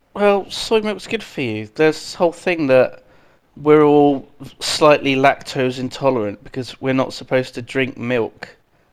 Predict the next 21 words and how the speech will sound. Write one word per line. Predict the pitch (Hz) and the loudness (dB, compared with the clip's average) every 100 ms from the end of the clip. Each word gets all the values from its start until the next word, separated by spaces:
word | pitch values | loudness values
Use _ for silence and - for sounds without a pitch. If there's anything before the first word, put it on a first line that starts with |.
| _ - | _ -2
beyond, | 123 120 120 117 110 - _ _ _ _ _ _ _ _ | 2 2 2 -4 -10 -18 _ _ _ _ _ _ _ _
you | 127 | -4
know, | 113 113 - _ | -4 -4 -10 _
teething | - 151 139 123 107 | -8 -4 -2 -2 -4
age. | 101 95 98 95 - - - | -6 -10 -12 -16 -20 -20 -16
We're | 120 | -14
supposed | - 127 127 - | -10 -6 -6 -4
to, | 120 117 | -4 -4
like, | - 107 - | -4 -6 -6
eat | 117 - | -12 -14
solid | - 131 120 110 - - _ _ _ _ - - | -2 0 2 -2 -8 -18 _ _ _ _ -20 -20
food | _ - 135 113 98 - _ _ | _ -4 -2 -2 -6 -16 _ _
and | 117 | -8
not | 117 113 | -6 -6
milk. | 117 120 107 - - - _ _ _ | -4 -2 -2 -6 -18 -20 _ _ _
So | - 135 | -10 -8
it | 117 | -2
makes | 135 139 - | 0 -2 -2
everyone | 135 131 123 120 120 - | -4 -2 -4 -4 -6 -12
v-, | 123 - - | -20 -20 -12
slightly | - - 135 131 - | -8 -2 2 2 2